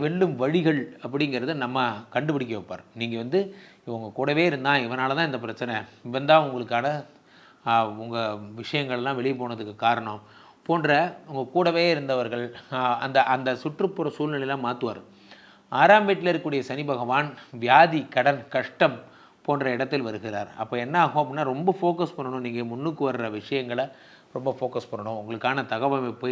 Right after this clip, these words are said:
நீங்கள் தான் உருவாக்கி கொள்ள வேண்டும். உங்களுக்கு மனசுல இருக்க உண்மையிலே சத்துரு யாருன்னா, பக்கத்து வீட்டு மூணாவது வீட்டு முகேஷ், நாலாவது வீட்டு ரமேஷ் எல்லாம் கிடையாது. உண்மையிலேயே சத்துரு யாருன்னா, நம்ம மனசுக்குள்ள, நம்ம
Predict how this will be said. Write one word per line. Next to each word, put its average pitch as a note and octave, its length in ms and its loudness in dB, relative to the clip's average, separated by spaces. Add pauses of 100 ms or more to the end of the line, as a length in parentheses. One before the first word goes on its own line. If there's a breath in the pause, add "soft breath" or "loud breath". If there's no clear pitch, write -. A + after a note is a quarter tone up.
(100)
நீங்கள் A#2+ 260 -4
தான் C3 200 -2
உருவாக்கி A#2+ 420 -4
கொள்ள G#2+ 220 -8
வேண்டும். G2+ 260 -12 (520 loud breath)
உங்களுக்கு C#3 340 -2
மனசுல F3 360 4
இருக்க B2+ 400 -2
உண்மையிலே F3 340 2 (140)
சத்துரு E3 380 2
யாருன்னா, C3+ 260 0 (120)
பக்கத்து C#3 320 -2
வீட்டு B2 180 0 (880 loud breath)
மூணாவது C#3 340 0
வீட்டு A#2 140 -6 (100)
முகேஷ், C3 340 -4 (140)
நாலாவது A#2+ 380 0
வீட்டு A2 160 -8 (100)
ரமேஷ் B2 320 -4
எல்லாம் A#2+ 220 -4
கிடையாது. G#2 260 -8 (140)
உண்மையிலேயே D#3 420 2
சத்துரு D#3 320 -2
யாருன்னா, C3+ 260 0 (440 loud breath)
நம்ம C3 160 0 (100)
மனசுக்குள்ள, F#3+ 680 4
நம்ம D3 200 0